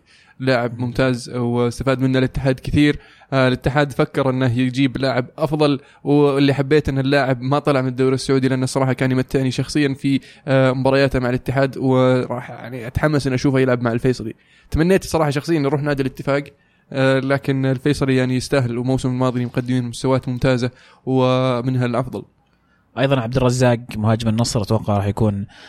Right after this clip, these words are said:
Speaker 2: لاعب ممتاز، راح يكون ثنائي خطير مع حمد الموسى.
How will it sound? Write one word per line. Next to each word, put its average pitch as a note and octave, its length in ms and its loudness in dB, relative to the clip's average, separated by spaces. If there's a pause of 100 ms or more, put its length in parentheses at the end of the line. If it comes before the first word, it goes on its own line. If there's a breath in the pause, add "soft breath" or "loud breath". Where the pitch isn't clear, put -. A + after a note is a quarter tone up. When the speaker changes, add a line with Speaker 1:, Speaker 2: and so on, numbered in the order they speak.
(160 loud breath)
Speaker 2:
لاعب G#2+ 280 2
ممتاز، A2+ 520 0 (100)
راح G2+ 100 -6
يكون A2 220 0
ثنائي A2+ 240 0
خطير G#2+ 360 -2
مع G2+ 100 -2
حمد G2+ 200 -6
الموسى. G#2+ 380 0